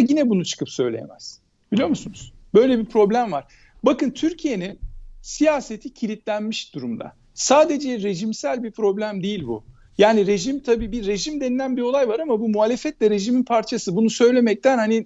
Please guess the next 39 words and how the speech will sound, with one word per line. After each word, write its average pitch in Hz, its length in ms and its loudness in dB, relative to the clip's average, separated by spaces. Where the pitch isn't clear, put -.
hep 226 280 0
ikimizin 220 480 6
de, 175 80 6
sizin 202 280 0
de 190 100 6
benim 185 240 2
de 240 160 6
dilimizde 220 440 4
tüy 240 180 4
bitti. - 380 -2
Bu 262 340 2
muhalefet 226 640 2
bu 262 120 2
şekilde 208 380 -2
hareket 214 320 0
ettiği 233 280 -6
sürece 190 500 0
sadece 294 560 2
rejimin 262 360 -4
devamına 247 420 0
hizmet 151 360 -8
ediyor. - 280 -6
Ama 269 160 4
biz 294 180 4
bunu 339 200 4
geçtik. 208 500 2
Yani 196 320 2
hani 240 220 -2
bunu 330 200 -2
bıraktık 294 360 0
artık. 180 320 -4
Dedik 233 260 -6
ki 294 80 -8
"Tamam, 220 340 -2
muhalefet 254 500 -4
rejimin 269 540 0
muhalefeti 185 520 2
olsun 180 280 -2
ama 285 360 2